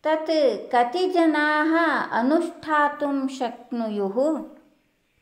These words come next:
श्रीरामकृष्णः, "किमर्थम् अनुष्ठातुं न शक्यते?" प्रतापसिंहः इति कश्चन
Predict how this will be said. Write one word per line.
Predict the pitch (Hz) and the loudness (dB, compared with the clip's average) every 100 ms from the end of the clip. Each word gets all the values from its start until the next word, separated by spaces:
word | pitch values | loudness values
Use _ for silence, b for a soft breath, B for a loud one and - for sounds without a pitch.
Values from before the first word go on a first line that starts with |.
| _ _ _ _ _ _ | _ _ _ _ _ _
श्रीरामकृष्णः, | - 339 339 339 339 320 320 311 320 320 320 311 - 294 285 277 - - - _ _ _ _ _ _ _ _ _ _ _ _ _ _ | -10 -2 2 4 6 4 4 4 2 0 -6 -6 -4 -2 0 -4 -6 -18 -20 _ _ _ _ _ _ _ _ _ _ _ _ _ _
"किमर्थम् | 330 349 415 415 - - 392 381 320 240 | -2 2 2 0 -4 -2 2 4 2 2
अनुष्ठातुं | 254 311 359 - - 349 339 339 339 | 2 4 2 -2 0 4 4 4 2
न | 330 311 269 320 | 2 2 2 0
शक्यते?" | - 285 - 240 220 - 233 311 302 208 - - _ _ _ _ _ _ _ _ _ _ _ _ _ - | 0 -4 -4 -4 -2 -2 2 2 0 -6 -16 -20 _ _ _ _ _ _ _ _ _ _ _ _ _ -6
प्रतापसिंहः | 240 254 247 349 370 381 381 370 370 339 330 311 311 311 302 311 302 - | -2 0 4 6 6 4 4 2 4 2 4 4 4 4 2 2 0 -2
इति | 254 254 349 370 202 180 - - 302 | -6 -4 -2 0 -2 -6 -14 -4 -2
कश्चन | 320 - - 294 269 349 359 | 0 -4 -4 -2 0 0 0